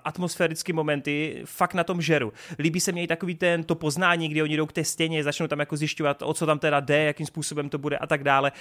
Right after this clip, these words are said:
Čili má to spoustu jako skvělých scén, ale jako celek to určitě jako nešlape tak dobře, jak by mohlo. Cage je tam super, já si ho tam jako užívám, i když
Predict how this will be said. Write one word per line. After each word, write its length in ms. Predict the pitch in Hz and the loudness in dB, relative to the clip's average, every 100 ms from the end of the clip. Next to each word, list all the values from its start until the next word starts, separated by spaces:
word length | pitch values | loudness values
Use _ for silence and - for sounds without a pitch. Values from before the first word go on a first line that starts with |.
| - - | -18 -10
Čili 480 | - 190 214 214 196 | -2 2 4 4 0
má 200 | 175 180 | 2 2
to 100 | 208 | 2
spoustu 440 | 208 214 202 - 208 | -2 2 0 0 0
jako 220 | 202 208 | 0 -2
skvělých 640 | - - 185 196 196 - - | -4 -2 -2 -2 -8 -10 -10
scén, 580 | 165 - 156 127 139 202 - - - _ | -8 -2 4 4 2 -4 -10 -20 -20 _
ale 180 | 165 180 | 6 6
jako 180 | 185 214 | 4 0
celek 440 | - 180 180 - | 4 4 4 2
to 140 | 202 | -2
určitě 520 | 170 180 - 196 160 175 170 175 | 0 -2 -2 -4 0 2 4 2
jako 200 | 165 185 | 0 0
nešlape 380 | 180 196 175 | 0 0 0
tak 220 | 175 180 170 | 0 0 2
dobře, 420 | 160 160 175 160 | -2 0 0 2
jak 180 | 165 151 | 0 0
by 120 | 170 | 0
mohlo. 380 | 165 165 120 110 - | 0 0 -2 -6 0
Cage 280 | 175 180 190 | 0 2 -2
je 40 | |
tam 200 | 185 131 | -2 -2
super, 580 | - 170 165 170 202 202 | -2 -4 0 0 0 -2
já 160 | 160 151 | -2 -2
si 140 | - | -2
ho 40 | |
tam 140 | 160 160 | -2 -4
jako 200 | 165 156 | -4 -6
užívám, 720 | 135 127 151 151 160 170 190 - - _ | -6 -6 -4 0 0 0 -4 -8 -20 _
i 60 | 147 | -4
když 420 | 151 151 - | -2 -2 -4